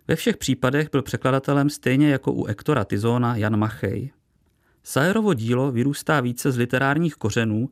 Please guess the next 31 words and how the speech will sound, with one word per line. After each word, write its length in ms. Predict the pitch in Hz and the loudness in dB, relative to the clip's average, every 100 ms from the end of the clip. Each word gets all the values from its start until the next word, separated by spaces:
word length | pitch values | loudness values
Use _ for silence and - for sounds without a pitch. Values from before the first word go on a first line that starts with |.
| - - - - | -8 -20 -12 -4
než 180 | 113 - | -4 0
Tizonova 480 | 120 151 165 175 | 0 2 2 0
tvorba, 500 | 175 117 113 113 120 123 | 0 2 2 0 -2 -2
kde 160 | 113 | -2
hraje 260 | 123 165 160 | 0 0 0
prim 260 | - 151 | 0 0
životní 400 | 123 131 - 156 | 2 0 2 2
zkušenost 720 | 135 - 104 117 117 135 - - - - - | 0 -4 -4 -2 0 -4 -10 -20 -20 -10 -8
a 60 | |
promýšlení 720 | - 127 151 170 - 170 165 | 0 2 4 2 0 2 4
základních 580 | 139 123 - 143 147 147 | 4 2 2 0 2 0
lidských 420 | 117 - - - | -2 -4 -6 -6
otázek. 640 | 107 - 110 104 90 - - _ _ - - - | -4 0 0 0 -4 -8 -16 _ _ -20 -20 -8
Saer 460 | - 175 131 110 - | 0 2 2 0 -2
byl 160 | 127 - | -4 -4
experimentátor, 1120 | - - - 127 110 107 101 101 98 95 123 - | -8 -2 0 2 0 0 0 0 -2 -2 -4 -10
který 300 | - 127 143 | -4 -2 0
hledal 340 | 123 123 143 151 | 0 2 2 2
nové 260 | 160 170 | 2 0
cesty 480 | 123 113 - - 139 | 0 -4 -4 -2 -2
a 60 | 113 | 0
výrazové 500 | 110 120 123 131 131 | 2 0 0 0 0
prostředky. 800 | 123 117 - 127 - - 107 123 _ _ _ _ - | 0 -4 -4 -6 -6 -8 -8 -8 _ _ _ _ -8
Saer, 440 | - 123 139 170 - | -2 2 2 0 0
na 140 | 127 | 0
rozdíl 360 | 151 160 175 - | 2 0 0 0
od 160 | 123 | -4
Tizona, 580 | - 107 117 120 127 135 | -2 -2 0 2 2 2
nehleděl 480 | 110 117 127 127 135 | 0 2 0 2 2
do 100 | 131 | 4
minulosti. 680 | 156 127 104 - - - | 4 4 2 -2 -8 -8